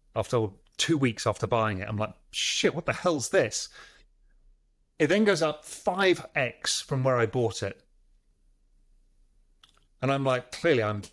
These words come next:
just George Soros. I'm just a god, you know, I can't get it, you know, I'm just so amazing." I, you know,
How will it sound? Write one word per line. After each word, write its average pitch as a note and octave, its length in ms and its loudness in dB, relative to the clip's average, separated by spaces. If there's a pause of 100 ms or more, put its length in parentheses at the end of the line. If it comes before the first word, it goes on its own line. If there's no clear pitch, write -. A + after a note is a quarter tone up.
(140)
just - 260 -4
George A2 240 0
Soros. D#3+ 340 0
I'm A2 100 -4
just - 220 -2
a B2 60 -2
god, A2+ 460 -2
you G#2+ 60 -6
know, G#2+ 140 2
I A2 80 0
can't B2 320 -4
get A2+ 200 0
it, A2+ 140 -4
you B2+ 120 0
know, G#2+ 140 -10 (280)
I'm B2+ 120 -2
just A2 220 -2
so A#2+ 220 4
amazing." B2+ 500 0 (1500)
I, E3+ 120 2 (200)
you C3 120 0
know, F#2+ 140 -10